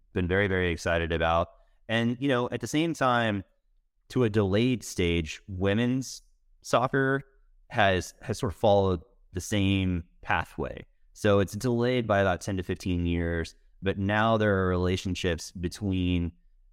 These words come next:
y-, you know, the, the Women's Super League and Barclays,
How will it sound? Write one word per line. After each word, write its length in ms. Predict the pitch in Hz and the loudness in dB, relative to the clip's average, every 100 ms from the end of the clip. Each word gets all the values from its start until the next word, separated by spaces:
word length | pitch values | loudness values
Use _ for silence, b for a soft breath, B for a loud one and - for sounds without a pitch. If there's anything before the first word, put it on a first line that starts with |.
| - | -10
y-, 120 | 95 | -8
you 120 | - 90 | -2 -2
know, 80 | |
the, 140 | 80 90 110 | 0 -2 -2
the 160 | 104 | -4
Women's 580 | 98 104 104 98 92 - - | 0 0 0 -2 -4 -8 -10
Super 320 | - 123 113 | -4 0 2
League 400 | 95 85 85 - _ _ - - | 2 0 -2 -8 _ _ -20 -6
and 420 | 95 90 90 85 - | -2 0 0 -4 0
Barclays, 600 | 87 82 82 73 73 | 0 0 -4 -4 -6